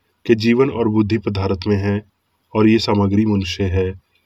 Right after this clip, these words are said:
ईश्वर मनुष्य का सिद्धांत है और मनुष्य ईश्वर का विचार है। इसलिए मनुष्य ना तो नश्वर है और ना ही भौतिक।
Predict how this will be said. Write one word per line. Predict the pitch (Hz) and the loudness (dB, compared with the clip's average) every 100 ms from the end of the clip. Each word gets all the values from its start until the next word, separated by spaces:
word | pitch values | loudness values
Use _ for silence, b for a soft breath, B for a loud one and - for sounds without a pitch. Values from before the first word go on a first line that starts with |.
| _ _ 120 | _ _ -8
ईश्वर | 117 147 | -4 -2
मनुष्य | 139 123 110 127 | 0 -2 0 0
का | 117 | 0
सिद्धांत | 110 107 95 101 101 | -4 -6 -4 -6 -4
है | 120 | -4
और | 123 107 104 | -4 -4 -2
मनुष्य | 107 104 - | -2 -2 -2
ईश्वर | 107 107 107 101 | -4 -4 -4 -2
का | 107 | -2
विचार | 104 98 95 90 87 | -4 -6 -6 -6 -4
है। | 95 90 - _ _ _ _ _ | -4 -4 -12 _ _ _ _ _
इसलिए | 117 - 156 | -8 0 0
मनुष्य | 147 123 120 135 | 2 0 2 2
ना | 117 104 | 2 2
तो | 113 | 2
नश्वर | 101 92 107 110 | 0 0 0 0
है | 113 123 | 0 -2
और | - 107 | -2 -2
ना | 104 | 0
ही | 98 113 | 0 -2
भौतिक। | 98 95 87 - | -2 -4 -4 -12